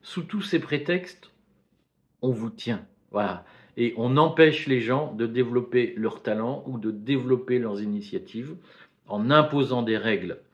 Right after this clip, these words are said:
qui sont uniquement faites pour les tenir et pour les asservir.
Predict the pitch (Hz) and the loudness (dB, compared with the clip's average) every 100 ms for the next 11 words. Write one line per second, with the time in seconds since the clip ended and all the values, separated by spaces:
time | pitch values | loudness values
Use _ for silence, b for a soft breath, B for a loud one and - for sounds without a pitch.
0 | b b _ 107 - - - _ _ _ | b b _ -16 -12 -14 -16 _ _ _
1 | _ - 196 185 131 117 107 - 98 - | _ 2 4 4 2 -6 -8 -6 -8 -8
2 | - - _ _ _ _ _ _ _ _ | -20 -20 _ _ _ _ _ _ _ _
3 | _ _ _ 147 135 127 131 117 117 156 | _ _ _ 0 2 4 2 2 0 -4
4 | - - _ _ _ - 135 139 127 113 | -8 -16 _ _ _ -4 -2 -2 -2 0
5 | 104 - 92 82 71 - - | -4 -6 -10 -10 -16 -20 -20